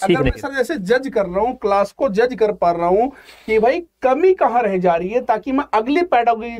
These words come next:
Speaker 1: पेडागोजी क्लास जो हमारी गर्दा सीरीज है और बेहतर लेके आए। आप लोगों की कमेंट पढ़ते हैं ताकि और ज्यादा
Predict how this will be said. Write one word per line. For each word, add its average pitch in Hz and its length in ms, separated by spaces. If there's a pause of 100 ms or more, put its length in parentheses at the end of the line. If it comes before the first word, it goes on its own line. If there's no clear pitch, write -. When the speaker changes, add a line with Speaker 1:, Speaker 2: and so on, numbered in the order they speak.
(120)
Speaker 1:
पेडागोजी 220 580
क्लास 196 300
जो 196 140
हमारी 190 180
गर्दा 175 280
सीरीज 180 320
है 240 80 (320)
और 269 280
बेहतर 185 500
लेके 175 280
आए। 143 80
आप 151 180
लोगों 196 140
की 254 80 (120)
कमेंट 180 320
पढ़ते 117 360
हैं 117 180
ताकि 175 240 (140)
और 220 280
ज्यादा 214 340